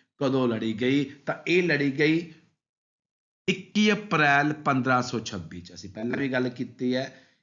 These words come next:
ਇਹ ਹੋਈ ਸੀਗੀ ਬਾਬਰ ਅਤੇ ਲੋਧੀ ਅੰਪਾਇਰ ਦੇ ਵਿਚਕਾਰ, ਜਿਹਦੇ ਚ ਜਿਹੜਾ ਸਾਡਾ ਇਬਰਾਹਿਮ ਲੋਧੀ ਮਾਰਿਆ ਗਿਆ ਸੀ।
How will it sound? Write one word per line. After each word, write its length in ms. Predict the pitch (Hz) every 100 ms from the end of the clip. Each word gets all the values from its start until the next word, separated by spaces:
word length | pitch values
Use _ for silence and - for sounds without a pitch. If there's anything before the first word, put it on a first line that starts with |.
| _
ਇਹ 120 | 170 175
ਹੋਈ 240 | 139 139
ਸੀਗੀ 420 | 139 147 160 170 120
ਬਾਬਰ 840 | 98 90 123 127 147 180 190 - _ _ -
ਅਤੇ 340 | 120 135 156 170
ਲੋਧੀ 480 | 123 117 147 139 151
ਅੰਪਾਇਰ 360 | 120 113 95 87
ਦੇ 120 | 85
ਵਿਚਕਾਰ, 380 | 80 - _ _ _ _ _ _ _ _ _ _ _ _ _
ਜਿਹਦੇ 300 | 101 113 123
ਚ 160 | 123 - - _ _ _ _ _ 101
ਜਿਹੜਾ 200 | 110 107
ਸਾਡਾ 260 | 107 104
ਇਬਰਾਹਿਮ 460 | 107 104 107 107 113
ਲੋਧੀ 300 | 113 107 127
ਮਾਰਿਆ 340 | 139 151 107
ਗਿਆ 220 | 80 76
ਸੀ। 180 | - -